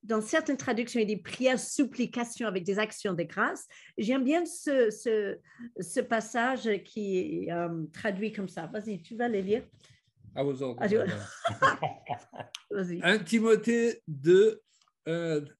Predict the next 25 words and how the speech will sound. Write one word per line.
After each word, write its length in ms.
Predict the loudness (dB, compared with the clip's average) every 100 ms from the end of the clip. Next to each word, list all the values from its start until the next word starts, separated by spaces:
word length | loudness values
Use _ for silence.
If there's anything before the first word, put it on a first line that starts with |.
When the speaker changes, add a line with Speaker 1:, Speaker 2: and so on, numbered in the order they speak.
| -6
Speaker 2:
un, 160 | -4 -2
deux. 300 | -2 -4 -6 -16 -20 0
Je 120 | 4
vous 220 | 6 8
exhorte 380 | 6 6 2 2
donc, 500 | 0 6 8 8 2 _ _
avant 260 | -4 -2 -4
toute 280 | -2 0 0
chose, 500 | 0 0 2 2 2
à 80 |
faire 240 | 0 0 0
des 120 | -2
prières, 520 | -6 -2 6 6 6
des 120 | 2
supplications, 1000 | -2 -6 -8 -2 0 0 -2 2 2 2
des 180 | 0 0
requêtes, 760 | 2 4 4 2 0 2 2 -2
des 320 | -6 -4 0
actions 380 | -2 0 -4 -2
de 180 | 0 -2
grâce 540 | 0 -2 -2 -2 -6
pour 260 | -12 -14 -8
tous 140 | -2
les 240 | 0 0 0
hommes, 400 | -2 -2 -4